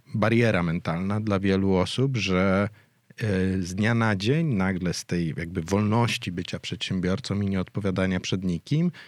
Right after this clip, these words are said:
nagle, mm, po potencjalnym crowdfundingu i emisji akcji odpowiadasz przed połowem, pół tysiącem osób, nie? Jesteś zo-, zo-, zo-, zobligowany do tego, aby komunikować się z nimi, przedstawiać swoje plany, wypełniać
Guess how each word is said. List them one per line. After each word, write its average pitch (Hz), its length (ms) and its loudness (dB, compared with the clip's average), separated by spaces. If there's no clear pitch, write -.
nagle, 110 440 2
mm, 101 600 0
po 101 180 2
potencjalnym 101 520 -2
crowdfundingu 92 640 -2
i 101 80 2
emisji 95 360 0
akcji 143 400 -2
odpowiadasz 104 560 -2
przed 104 240 -4
połowem, 101 520 2
pół 123 140 2
tysiącem 104 480 -2
osób, - 400 -6
nie? 123 220 0
Jesteś 98 280 -4
zo-, 95 260 -2
zo-, 98 200 -2
zo-, 98 200 -2
zobligowany 98 880 0
do 87 100 0
tego, 87 320 -2
aby 85 240 -4
komunikować 101 580 2
się - 140 -2
z 92 60 -2
nimi, 87 200 0
przedstawiać - 440 -6
swoje 95 220 -4
plany, 117 380 0
wypełniać 78 440 -6